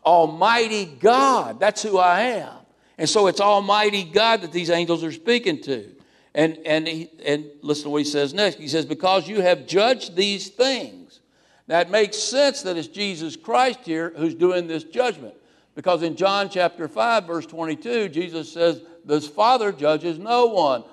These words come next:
All judgment has been committed to the Son." And so this is Jesus pouring out these judgments. The God of the Old Testament is the same as the God of the New Testament.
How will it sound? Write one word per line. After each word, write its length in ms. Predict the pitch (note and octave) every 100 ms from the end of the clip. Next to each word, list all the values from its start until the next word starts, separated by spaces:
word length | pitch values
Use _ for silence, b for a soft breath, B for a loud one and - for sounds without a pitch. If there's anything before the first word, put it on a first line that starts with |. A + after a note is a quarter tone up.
| B
All 420 | D#3 G3 A3 A#3
judgment 480 | D#3+ F#3+ A#3 G3 F#3+
has 160 | E3 D#3
been 280 | D3 D#3+ F3+
committed 680 | F#3+ F#3+ C3+ C#3+ D#3 E3+
to 140 | - D#3+
the 120 | F#3+
Son." 540 | - A#3 B3+ G3 A#2+ - b b b
And 140 | -
so 220 | - F3+
this 180 | E3+ G#3+
is 120 | B3
Jesus 540 | - F#3+ D4+ C#4 D#3 B2+
pouring 320 | - F3+ F#3+
out 200 | F#3 F3+
these 160 | E3+ D#3
judgments. 500 | - A3+ D3+ G2+ b b b _ - _
The 120 | B2
God 280 | C3+ E3+ D#3+
of 80 | C3
the 120 | A#2
Old 280 | B2+ A3+ C#4+
Testament 540 | B3 C4 - - B3+ b b b
is 180 | F3+ E3
the 100 | D#3+
same 300 | - E3 E3+
as 100 | D#3
the 80 | D3+
God 240 | D3+ D3+
of 60 | D3+
the 80 | D3+
New 180 | F#3 A3+
Testament. 540 | F#3+ D#3 - -